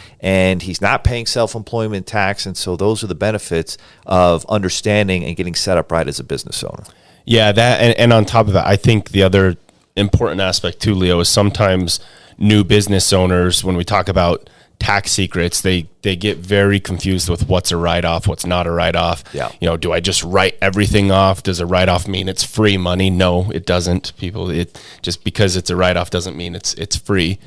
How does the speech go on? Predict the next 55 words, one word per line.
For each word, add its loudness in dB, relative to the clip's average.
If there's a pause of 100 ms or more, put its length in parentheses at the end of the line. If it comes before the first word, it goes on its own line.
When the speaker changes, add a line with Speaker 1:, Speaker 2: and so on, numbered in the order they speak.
Speaker 1:
No. -8 (120)
Speaker 2:
You're -6
probably -2
getting -4
about 0
a -2
twenty -2
to -6
thirty -2
percent -6
Speaker 1:
Yeah. 6
Speaker 2:
discount 4
on -2
the -4
product, 0
Speaker 1:
It, 4
it's 4
Speaker 2:
but -10
Speaker 1:
the 6
old 6
adage 4
of 4
here, 4 (200)
you 0
know, 4 (220)
um, 4
you -2
give 0
me 0
a 4
dollar 4
and, 0
and -4
I'll 0
give -6
you -2
a -2
quarter, 2
and, -6
and -4
that's 0
what -2
it -4
is, 0
right? -2
Speaker 2:
Yeah. 2
Speaker 1:
Basically, -4
you're -2
getting 0
a -4
quarter 2
back 2
from -10
the -6
government, -2